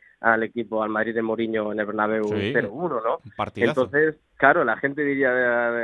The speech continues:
Speaker 1: de nuestra afición del Sporting, "Joder, ¿por qué no juegan así? Siempre consiguen ganar". Claro, es que si ganásemos todos los partidos como hemos ganado al Madrid, pues entonces, claro, lucharíamos por la Champions, ¿no? Pero,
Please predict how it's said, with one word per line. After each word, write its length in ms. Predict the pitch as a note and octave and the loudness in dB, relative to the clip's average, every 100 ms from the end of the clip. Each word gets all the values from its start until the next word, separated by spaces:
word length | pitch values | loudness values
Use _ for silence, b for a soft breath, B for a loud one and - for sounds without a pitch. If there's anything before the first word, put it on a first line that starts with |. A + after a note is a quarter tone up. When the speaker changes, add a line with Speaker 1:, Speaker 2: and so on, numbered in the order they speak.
| A2+ | -4
Speaker 1:
de 40 | A#2 | -6
nuestra 220 | A#2 B2+ | -6 -8
afición 240 | A#2 A#2 | -6 -4
del 80 | A#2 | -4
Sporting, 260 | G#2+ A#2 A2 | -2 -6 -6
"Joder, 160 | D#3 D#3 | -6 -4
¿por 120 | A#2+ | -6
qué 60 | D3+ | -6
no 80 | |
juegan 240 | - D#3 B2+ | 0 0 2
así? 140 | A2 | -2
Siempre 200 | - C3+ | -6 -6
consiguen 320 | B2 A2+ A#2+ A2 | -6 -4 -4 -4
ganar". 280 | G#2+ D3 C3 | -4 -4 -4
Claro, 220 | C#3+ C#3 | -6 -8
es 80 | A2+ | -6
que 200 | C3+ A#2+ B B B - | -4 -4 B B B -4
si 80 | B2+ | 2
ganásemos 420 | A2+ A#2+ C#3+ C#3+ | 2 2 2 2
todos 120 | D3 | 2
los 40 | C#3 | 2
partidos 320 | C3+ D3+ C3 | 2 2 2
como 200 | A#2+ A#2 | 0 -2
hemos 180 | B2+ C3 | 0 2
ganado 180 | C#3 C3 | 4 2
al 60 | |
Madrid, 240 | B2+ B2+ D3 | 2 0 0
pues 120 | C#3+ | -2
entonces, 160 | C3+ D3 | -2 -2
claro, 160 | D3+ | -2
lucharíamos 420 | B2+ A2+ A2+ B2+ | -4 -2 0 0
por 140 | - C3 | 0 0
la 120 | A2 | 2
Champions, 360 | D3+ D#3 A#2 A#2 | 2 2 0 -2
¿no? 100 | D3+ | -2
Pero, 140 | B2 | -6